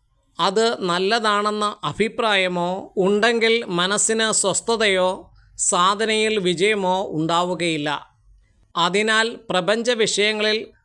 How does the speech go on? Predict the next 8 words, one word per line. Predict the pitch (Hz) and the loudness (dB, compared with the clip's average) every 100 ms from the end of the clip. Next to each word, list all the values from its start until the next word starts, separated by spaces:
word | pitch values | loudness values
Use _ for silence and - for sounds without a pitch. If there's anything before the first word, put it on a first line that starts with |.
| _ 156 | _ 0
ബാഹ്യമായിട്ട് | 165 185 190 220 214 220 220 226 | 2 2 2 -2 0 0 0 0
മാത്രം | 208 180 180 214 220 | 0 0 0 -2 -4
പോരാ, | 185 180 190 170 165 - _ _ _ _ | 0 0 2 2 0 -4 _ _ _ _
ആന്തരികമായിട്ടും | 165 180 214 220 247 233 240 214 202 196 214 208 | 0 2 2 2 0 0 -2 0 -2 0 -2 0
പൂർണ്ണമായി | 190 190 196 202 202 208 | 0 0 0 -2 -2 -2
നിവൃത്തമാവണമെന്ന് | 202 180 185 185 202 185 165 170 180 175 165 175 180 | -2 0 -2 -2 -2 0 0 0 -2 -2 -2 -2 -4
ഇവിടെ | 160 151 165 | -6 -4 -4
പഠിക്കുന്നു. | 160 143 143 143 139 | -2 -4 -4 -6 -6